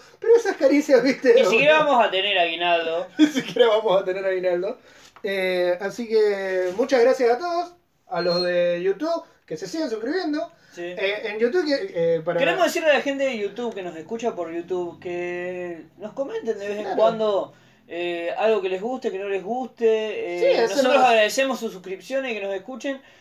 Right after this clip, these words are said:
Speaker 2: Nos gustaría saber también qué opinan del podcast, qué cosas se podría mejorar, qué cosas no hay que mejorar,
Speaker 1: Hmm.
Speaker 2: eh, qué opiniones nuestras les parece que son una burrada, qué opiniones nuestras les gustan. Así que los invitamos a participar, no solo desde la suscripción o desde el me gusta,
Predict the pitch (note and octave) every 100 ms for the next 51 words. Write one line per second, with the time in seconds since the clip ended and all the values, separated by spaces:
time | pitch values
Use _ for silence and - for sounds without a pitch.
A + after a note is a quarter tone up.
0 | - G3 A3 A#3 C4+ C4+ B3+ B3+ B3+ A#3
1 | A3+ A#3 A#3 G#3 F#3 B3+ C4+ A#3 G#3+ G#3+
2 | G#3+ G3+ F3+ F3 F#3+ F3+ F3+ F#3+ A3 G3
3 | E3+ - F#3 F3+ E3+ F3 F3 F3 D#3 C#3+
4 | E3 G3+ G#3+ G#3+ - F#3 D#3 - D3 D#3
5 | D3+ D3 C3+ - F#3+ G#3 F#3+ F#3 G#3 F#3+
6 | G3 A3 F#3+ D#3+ D#3 F3 E3 D3+ E3+ D#3+
7 | D3 D#3+ G3 G3+ F3 E3+ F3 E3+ F3 F3
8 | D#3 D3+ G3+ A3+ G3+ F3+ G#3+ G3 F3+ F3
9 | F#3 B3 C4+ B3 G#3 F3+ E3+ E3+ E3+ F3
10 | A#3+ A#3+ A3+ _ _ _ _ - B3 C#4
11 | C4+ C4 C4+ B3 G#3+ G3 F3+ F#3 F3 F#3
12 | - C4+ C#4+ C4 G3+ F3+ F3 F3+ G3+ C4
13 | B3+ C4 C4 C4